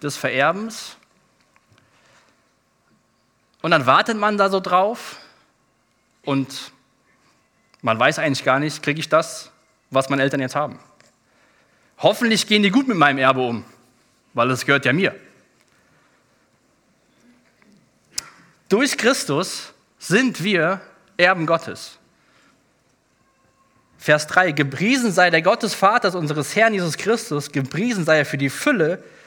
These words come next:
des geistlichen Segens, an der wir im, in der himmlischen Welt durch Christus Anteil bekommen haben.“ Dieses Erbe, was Gott uns verspricht,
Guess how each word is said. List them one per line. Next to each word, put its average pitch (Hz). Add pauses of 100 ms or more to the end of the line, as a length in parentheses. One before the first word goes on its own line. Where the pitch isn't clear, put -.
(400)
des -
geistlichen 190
Segens, 151
an 120
der 127
wir 185
im, 139
in 135
der 131
himmlischen 185
Welt 135
durch 151
Christus 160 (440)
Anteil 156
bekommen 131
haben.“ - (1500)
Dieses 170
Erbe, 220
was 180
Gott 233
uns 240
verspricht, -